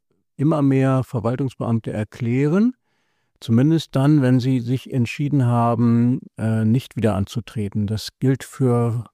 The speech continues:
bestimmt eine Handvoll Landräte. Es sind vielleicht annähernd zehn schon, äh, die, äh, gesagt haben, dass sie nicht wieder antreten,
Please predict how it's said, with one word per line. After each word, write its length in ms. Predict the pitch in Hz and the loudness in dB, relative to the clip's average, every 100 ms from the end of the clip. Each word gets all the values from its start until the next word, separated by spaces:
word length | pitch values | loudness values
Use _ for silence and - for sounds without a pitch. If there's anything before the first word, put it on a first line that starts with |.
| _ _ _ | _ _ _
bestimmt 500 | - 104 - 156 160 | -10 -8 -2 -2 -4
eine 320 | 214 123 123 117 | -6 -2 0 0
Handvoll 720 | 156 - 165 151 151 - - - | 0 -2 0 0 0 -4 -14 -14
Landräte. 920 | - 120 160 156 - 156 151 165 160 _ _ _ _ _ _ - | -6 -2 -2 -4 -4 -4 -2 -2 -2 _ _ _ _ _ _ -10
Es 140 | 123 | -2
sind 120 | 127 | -2
vielleicht 540 | - 117 151 127 - - | -2 -6 -2 -2 -2 0
annähernd 460 | 143 143 131 120 | 4 6 4 2
zehn 360 | - 170 214 151 | 2 2 2 0
schon, 500 | - 95 92 165 233 - - | -2 -2 0 0 -2 -6 -4
äh, 260 | 117 110 | -2 -2
die, 320 | 95 120 120 | 0 2 2
äh, 460 | 127 156 120 117 - - | 0 -2 -2 -2 -4 -8
gesagt 440 | 123 107 131 - | -4 0 -2 -2
haben, 160 | 127 117 | -4 -2
dass 140 | 113 | -2
sie 80 | 123 | -2
nicht 200 | 117 - | -2 -2
wieder 220 | 113 107 | -4 -2
antreten, 560 | 117 143 147 139 139 | -4 -4 -4 -4 -4